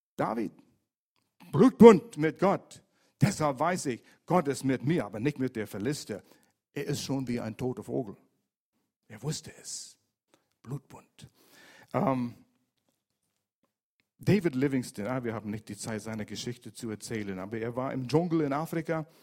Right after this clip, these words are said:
hat mehrere Bünde, Bündnisse abgeschlossen mit Stämme.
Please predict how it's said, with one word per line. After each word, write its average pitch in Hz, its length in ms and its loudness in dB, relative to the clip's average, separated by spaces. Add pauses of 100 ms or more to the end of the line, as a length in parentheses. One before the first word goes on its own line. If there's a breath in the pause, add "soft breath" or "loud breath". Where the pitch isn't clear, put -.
(640 loud breath)
hat 160 160 2
mehrere 175 480 4
Bünde, 165 760 2 (100)
Bündnisse 160 640 0
abgeschlossen 147 800 0
mit 127 260 -2 (320)
Stämme. 143 560 0